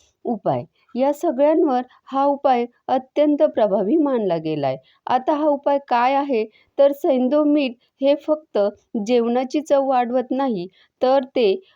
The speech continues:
ऊर्जा, ऊर्जा शुद्ध करणारं एक नैसर्गिक घटक मानला जातो.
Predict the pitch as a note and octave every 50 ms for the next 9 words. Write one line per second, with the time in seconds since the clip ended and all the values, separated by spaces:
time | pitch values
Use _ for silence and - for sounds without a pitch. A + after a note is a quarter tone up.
0 | _ - - B3+ B3 G#3+ G#3+ - C#4 D4+ D4+ D4+ - _ _ - A3 A#3 A#3+ A#3
1 | A3+ A3 D4 D4 D4+ D#4 D#4+ D#4+ - - D4 C4+ B3+ C4 - D4+ D#4 D#4 E4+ C#4+
2 | C#4 D4+ D4 D4+ C#4 G#3 F#3+ G3 - - - - A3 A3 C4 A#3+ A3+ G#3 G#3 G#3
3 | - C#4 A3 G#3 G#3 C#4 D#4+ D#4+ - - _ _ _ - A#3 C4+ D#4 - D4 C4
4 | B3+ - G3+ F#3 F3+ E3+ D3 D3 D3+ D3 D#3 D3 C#3+ - - C#3+ C3+